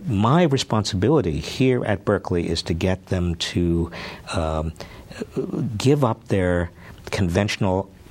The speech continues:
uh, views that are not based on hard thought and to really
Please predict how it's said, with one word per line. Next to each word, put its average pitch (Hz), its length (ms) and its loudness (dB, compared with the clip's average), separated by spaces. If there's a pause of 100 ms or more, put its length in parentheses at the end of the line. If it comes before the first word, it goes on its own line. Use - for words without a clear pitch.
(460)
uh, 90 800 -4
views 104 880 2
that 95 100 0
are 85 100 0
not 101 400 2
based 90 280 0
on 78 220 -2
hard 87 360 -2
thought - 440 -4 (280)
and 85 160 0
to 98 100 0
really 95 500 0